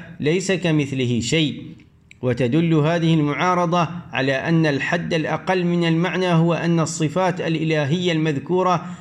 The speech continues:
وإن كانت مقررة لكنها ليست شبيهة بصفات الخلق، وهو المعنى الذي لجأ إليه العديد من رجال السلف وأتباعهم، وتبريره أنه يجمع بين التعارضين من النصوص.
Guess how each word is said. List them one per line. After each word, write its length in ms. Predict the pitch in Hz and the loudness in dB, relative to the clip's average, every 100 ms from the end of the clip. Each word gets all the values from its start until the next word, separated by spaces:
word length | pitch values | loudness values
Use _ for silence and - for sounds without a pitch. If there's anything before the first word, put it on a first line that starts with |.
| - | -8
وإن 280 | 139 160 196 | -4 0 -2
كانت 380 | 190 185 185 170 | 0 0 0 0
مقررة 600 | 165 170 185 175 175 175 | -2 0 -2 0 0 2
لكنها 640 | 165 156 175 180 170 160 | 0 -2 -2 0 2 2
ليست 380 | 156 180 185 175 | 0 0 -2 -2
شبيهة 400 | 180 170 185 175 | -2 0 2 2
بصفات 580 | 170 165 170 170 156 139 | 2 0 -2 -2 -2 -2
الخلق، 480 | 113 156 151 - - - _ _ _ _ _ - | -2 0 -2 -4 -14 -20 _ _ _ _ _ -4
وهو 260 | 131 139 | 0 2
المعنى 360 | 135 143 151 165 | 2 0 2 2
الذي 320 | 160 160 156 | 2 2 2
لجأ 340 | 156 175 180 | 2 0 0
إليه 400 | 165 165 180 165 | 0 0 2 2
العديد 480 | 170 139 151 175 190 | 2 0 -2 -2 -2
من 160 | 170 170 | 0 0
رجال 400 | 160 156 180 170 | 2 2 0 0
السلف 460 | 156 - 185 180 | -2 -2 0 0
وأتباعهم، 800 | 175 151 143 123 156 160 156 131 110 - - _ | 0 -2 -2 -2 -2 0 0 0 -4 -12 -20 _
وتبريره 880 | 127 120 135 117 160 175 170 165 151 | -6 -2 -2 0 0 2 2 2 2
أنه 360 | 175 175 165 165 | 0 2 4 4
يجمع 380 | 170 170 185 160 | 2 2 0 0
بين 260 | 170 180 | 0 2
التعارضين 960 | 170 175 160 160 156 151 165 190 180 175 | 0 0 -2 0 -2 -2 -2 0 0 2
من 120 | 156 | 2
النصوص. 720 | 143 135 120 160 160 127 - | 2 0 -2 0 0 0 -6